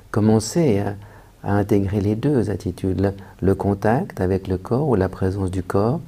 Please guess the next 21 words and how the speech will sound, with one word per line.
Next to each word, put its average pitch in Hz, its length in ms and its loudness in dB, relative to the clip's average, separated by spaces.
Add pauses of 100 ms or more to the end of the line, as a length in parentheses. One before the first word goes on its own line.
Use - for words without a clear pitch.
(440)
et 98 60 -6
puis 110 160 -4
cette 107 260 -4
tendance 117 520 2
à 92 80 -2
s'esquiver 92 800 -2 (1160)
dans 90 140 -2
le 87 100 2
mental, 90 560 0 (1600)
la 95 120 -2
respecter, 92 500 0
en 147 100 2
prendre 107 220 0
conscience 113 600 0
et 104 60 -2
puis 110 140 -4
revenir 113 640 0
de 90 120 -2
manière 90 440 0 (680)
légère, 101 600 2 (1800)
détendue 95 800 0